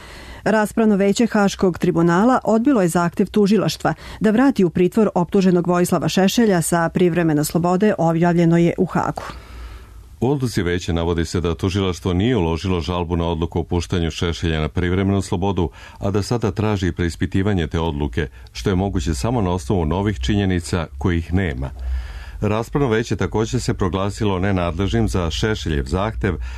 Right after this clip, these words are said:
Speaker 2: da kazne glavnog tužioca Seža Bramerca zbog nedozvoljenog ponašanja.
Speaker 1: Vesti sveta. U Francuskoj je u toku raspoređivanje deset hiljada profesionalnih vojnika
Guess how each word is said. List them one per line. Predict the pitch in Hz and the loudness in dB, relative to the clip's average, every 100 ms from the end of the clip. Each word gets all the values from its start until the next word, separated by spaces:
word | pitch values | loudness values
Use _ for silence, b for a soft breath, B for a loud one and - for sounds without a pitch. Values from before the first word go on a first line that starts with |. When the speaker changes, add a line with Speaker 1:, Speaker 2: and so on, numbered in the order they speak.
| B - | B -2
Speaker 2:
da | 104 95 | -2 -2
kazne | 123 131 113 85 | -2 -2 -2 -2
glavnog | 110 101 101 78 | -2 -2 -2 -2
tužioca | 92 92 117 113 127 107 | -2 0 0 0 0 0
Seža | - 98 82 67 | 0 -2 -2 -2
Bramerca | 101 110 104 - 95 | -2 0 0 0 0
zbog | 82 90 76 113 | 0 -2 0 0
nedozvoljenog | 95 71 90 90 92 85 80 - | 0 0 -2 0 0 0 -2 -2
ponašanja. | 85 65 - 76 - - - - B B B B B | -4 -4 -6 -6 -6 -14 -14 -12 B B B B B
Speaker 1:
Vesti | 226 254 - 196 | 2 2 2 0
sveta. | 156 160 - 156 - | 0 -4 -2 -2 2
U | 226 | 0
Francuskoj | 208 254 269 277 - 196 180 | 2 2 4 2 2 2 4
je | |
u | 170 | 2
toku | 180 170 233 190 | 2 2 2 2
raspoređivanje | 165 - 180 170 202 214 196 | 0 2 2 4 4 4 4
deset | 165 220 - 170 | 4 2 2 0
hiljada | - 202 180 170 | 2 4 4 2
profesionalnih | - 180 185 170 175 170 175 - | 2 2 2 2 4 4 4 4
vojnika | 185 180 180 175 170 | 4 6 4 2 -2